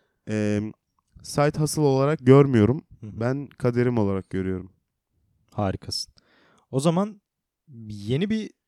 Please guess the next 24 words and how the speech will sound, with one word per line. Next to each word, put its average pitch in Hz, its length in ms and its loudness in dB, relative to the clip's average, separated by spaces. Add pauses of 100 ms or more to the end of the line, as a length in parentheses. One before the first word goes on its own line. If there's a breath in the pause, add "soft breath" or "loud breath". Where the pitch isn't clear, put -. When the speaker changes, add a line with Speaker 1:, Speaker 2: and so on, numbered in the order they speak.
Speaker 2:
seri 151 320 4
yapmayı 190 360 2
planlıyoruz 120 460 -2
hazır 113 200 -4
etki - 260 -6
teorisinden 127 520 -2
bahsetmişken. 127 540 -6
Speaker 1:
Ha, 131 60 -8
Speaker 2:
İstiyorsan 147 340 2
Speaker 1:
on-, 156 120 2
Speaker 2:
ondan 165 160 2
Speaker 1:
ondan 170 60 0
Speaker 2:
da 160 120 6
Speaker 1:
da 151 80 6
Speaker 2:
bir 151 40 4
Speaker 1:
bahset. 151 280 -10
Speaker 2:
çıtlatalım. 143 640 -2
Belki 123 280 0
haftaya 131 320 -2
haftaya 127 340 -4
yeni 127 200 -4
bölüm 123 220 -4
gelirse 127 380 -8
arkadaşlar 113 520 -8